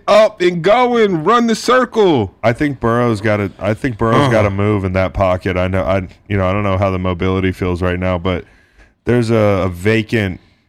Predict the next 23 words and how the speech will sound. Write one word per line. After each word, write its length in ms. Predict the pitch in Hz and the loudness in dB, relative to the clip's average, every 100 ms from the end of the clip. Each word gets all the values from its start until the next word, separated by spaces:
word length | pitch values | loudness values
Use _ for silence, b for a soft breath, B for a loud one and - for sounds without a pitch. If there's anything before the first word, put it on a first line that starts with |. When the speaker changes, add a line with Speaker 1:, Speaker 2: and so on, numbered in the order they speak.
| - | -8
Speaker 2:
B 240 | 92 113 104 | -2 -2 0
gap 360 | 104 95 87 - | 0 0 -2 -4
to 120 | 110 | -2
your 160 | 98 | 0
right 420 | 95 98 98 95 - | 0 2 0 -2 -6
to 100 | 92 | -8
kinda 340 | - 101 95 | -4 -2 -2
slide 600 | 90 - 101 98 98 90 | -4 -4 0 2 0 -2
to, 320 | - 101 92 90 | -6 -4 -2 -4
step 420 | - 104 95 - | -4 -2 -2 0
up, 320 | 95 92 - | 0 0 -2
and 160 | 90 87 | -6 -6
deliver 400 | 92 92 87 87 | -4 -4 -2 -4
a 80 | |
throw. 300 | 87 95 92 90 | -4 -4 -2 0
I 60 | |
know 160 | 92 95 | -2 -4
it 80 | 87 | -4
doesn't 260 | 92 90 | -4 -4
look 160 | 92 95 | -4 -4
like 200 | 113 107 | -2 -2
that, 240 | 120 120 107 | 0 -2 -2
but 180 | 95 | -6